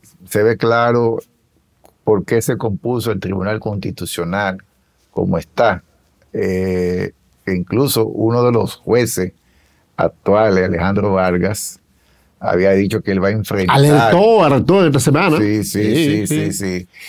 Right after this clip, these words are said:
Speaker 1: sí. Hizo erupción, eh, protestó
Speaker 2: Sí.
Speaker 1: y desafió a Estados Unidos, porque Estados Unidos tiene una forma particular, ¿verdad?, de quitar la visa. Yo creo que yo tengo la mía todavía.
Speaker 2: Por, por suerte que, que Aerodón, la empresa matriz de Aerodón,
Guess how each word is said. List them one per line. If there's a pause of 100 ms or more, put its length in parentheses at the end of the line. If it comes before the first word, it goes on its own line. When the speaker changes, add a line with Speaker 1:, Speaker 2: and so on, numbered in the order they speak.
(100)
Speaker 1:
sí.
Hizo
erupción,
eh,
protestó (100)
Speaker 2:
Sí.
Speaker 1:
y
desafió
a
Estados
Unidos,
porque
Estados
Unidos
tiene
una
forma
particular,
¿verdad?,
de (340)
quitar
la
visa.
Yo
creo
que
yo
tengo
la
mía
todavía. (160)
Speaker 2:
Por, (300)
por
suerte
que,
que
Aerodón,
la
empresa
matriz
de
Aerodón,